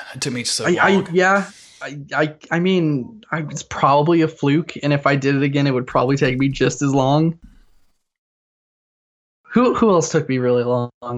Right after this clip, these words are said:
Speaker 2: Um, the Bloodstarved Beasts and the Chalice dungeons took me a while, as did, uh, Rom in the dungeons, and not even on. Do you fight Rom in the Defile Chalice?
Speaker 1: No.
Speaker 2: 'Cause I know
Speaker 1: Mm-mm.
Speaker 2: you fight in the Is Chalice.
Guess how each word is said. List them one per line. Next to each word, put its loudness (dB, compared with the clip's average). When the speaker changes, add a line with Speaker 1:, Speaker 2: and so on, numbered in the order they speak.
Speaker 2:
Um, 2
the 2
Bloodstarved 2
Beasts -2
and 0
the 2
Chalice 2
dungeons -2
took -6
me -2
a 2
while, 2
as 2
did, 2
uh, 2
Rom 4
in 0
the -2
dungeons, -6
and 2
not 4
even 2
on. 0
Do 0
you 4
fight 2
Rom 4
in 2
the 2
Defile 0
Chalice? -4
Speaker 1:
No. -6
Speaker 2:
'Cause -2
I 2
know 2
Speaker 1:
Mm-mm. -4
Speaker 2:
you 0
fight 2
in 2
the 2
Is 0
Chalice. -2